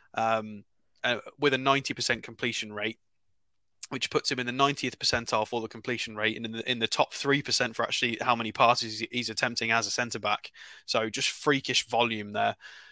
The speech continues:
Um, and then the passes of which, you know, he's, he's progressing four point eight four, um, per ninety, which is in the top eighty-nine, uh, eighty-ninth percentile as well, as well as carrying the ball out,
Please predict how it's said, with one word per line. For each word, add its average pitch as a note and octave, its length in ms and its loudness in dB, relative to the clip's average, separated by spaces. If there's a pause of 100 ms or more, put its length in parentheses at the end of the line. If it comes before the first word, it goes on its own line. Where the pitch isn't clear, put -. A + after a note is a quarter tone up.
(180)
Um, A2 460 2 (260)
and B2 180 0
then B2+ 280 6 (640)
the C3 100 -2
passes D3+ 420 10
of B2+ 140 0
which, - 380 4
you C#3 100 2
know, A#2 140 6
he's, B2 260 -2
he's C3 160 -4
progressing C#3 560 6
four D3 320 6
point C#3 300 4
eight B2+ 140 6
four, B2 340 2 (540)
um, A#2+ 460 6
per C3 200 4
ninety, B2 420 0
which A#2 240 -2
is A#2+ 280 0
in C3 160 0
the A#2+ 80 -2
top A#2 200 -2
eighty-nine, A2+ 420 -2
uh, A#2 240 -2
eighty-ninth A#2+ 420 -2
percentile A#2 460 2
as G#2+ 140 -4
well, A2 300 6
as A#2+ 120 -2
well C#3 160 6
as C3 120 4
carrying C#3 720 6
the A2 60 -8
ball G#2+ 280 0
out, B2 260 6